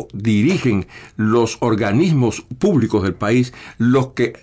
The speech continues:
hacen la verdadera propaganda contra el gobierno, pero al mismo tiempo a favor de la izquierda, porque la izquierda necesita de la muerte para vivir. La muerte de los ciudadanos es la vida de la izquierda.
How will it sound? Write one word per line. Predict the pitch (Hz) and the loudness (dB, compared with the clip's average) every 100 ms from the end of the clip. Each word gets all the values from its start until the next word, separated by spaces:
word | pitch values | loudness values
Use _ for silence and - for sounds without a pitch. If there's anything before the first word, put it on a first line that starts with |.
| _ - | _ -6
hacen | 170 - - 160 | -4 -2 0 0
la | 120 | 2
verdadera | 117 101 101 175 185 | 0 0 0 0 0
propaganda | 139 127 107 123 139 123 - | 0 -2 0 0 0 -2 -2
contra | 190 208 208 170 - | 0 0 0 -4 -2
el | 120 | 0
gobierno, | 110 151 131 123 | 2 2 2 -2
pero | - 185 120 120 - - | 0 2 2 -2 -10 -6
al | 101 117 | -2 2
mismo | 170 160 | 2 4
tiempo | 165 131 - - | 2 2 -2 0
a | 123 | 0
favor | 110 - 107 104 165 175 92 87 - - - | 0 -4 0 2 4 4 2 -4 -14 -20 -4
de | 131 117 | 0 2
la | 110 | 2
izquierda, | 110 139 151 110 110 | 0 4 4 4 0
porque | 117 107 | 0 0
la | 110 | -2
izquierda | 101 - 190 170 | -2 0 2 2
necesita | 143 123 123 180 143 135 - - - - | 0 0 -2 -2 -2 -2 -4 -8 -20 -12
de | 104 117 | -2 0
la | 117 | 2
muerte | 110 123 202 117 - 95 | 2 2 2 0 -2 -6
para | - 98 95 - 98 | -2 -2 -2 -6 -4
vivir. | 98 107 101 64 - - - - - - | 0 2 0 -4 -14 -20 -20 -20 -18 -6
La | 95 92 | -2 0
muerte | 123 220 208 202 | 4 2 2 0
de | 170 | 2
los | 151 139 | 2 2
ciudadanos | 135 143 196 196 165 156 | 2 2 4 4 4 2
es | 151 | 2
la | 135 131 | 2 2
vida | 117 180 131 117 | 2 0 2 0
de | 107 | 2
la | 104 | 0
izquierda. | 101 - 117 87 78 | -2 0 0 0 -4